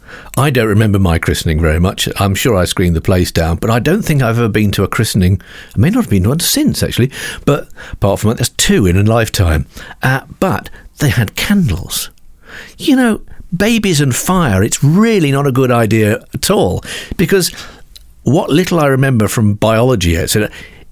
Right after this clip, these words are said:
if you're a baby, you have a massive, you know, you're massively inquisitive, and also your eyesight doesn't work all that. Everything's a bit blurred, isn't it, to start off, before you actually figure out how to focus.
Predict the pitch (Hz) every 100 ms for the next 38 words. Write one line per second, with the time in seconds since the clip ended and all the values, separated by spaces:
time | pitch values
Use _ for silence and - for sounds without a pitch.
0 | - 135 214 233 180 131 143 131 110 -
1 | 110 - - - - - - - - -
2 | - - - 143 156 139 - - - 123
3 | 139 180 160 - 107 - - 113 101 -
4 | 123 180 165 127 113 107 - 139 101 -
5 | - - - - - 131 170 240 - 120
6 | 107 - - 139 143 - 190 202 - 82
7 | - - 95 98 80 98 82 - 95 92
8 | 135 160 180 139 98 107 - 120 190 175
9 | 95 117 127 120 - 104 98 98 127 113
10 | 139 123 117 123 - 104 98 - 110 113
11 | 127 175 175 - 85 -